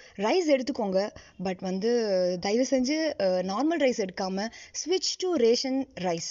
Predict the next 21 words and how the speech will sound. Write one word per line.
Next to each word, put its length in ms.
அப்படின்னு 240
நான் 200
சொல்லுவேன். 340
இது 180
வேணா 160
நீங்க 280
ட்ரை 120
பண்ணி 260
பாருங்க. 420
But 180
நான் 200
எதுக்காக 400
இது 140
சொல்றேன் 320
அப்படின்னா, 220
food 280
is 140
a, 120
food 180
is 120
our 160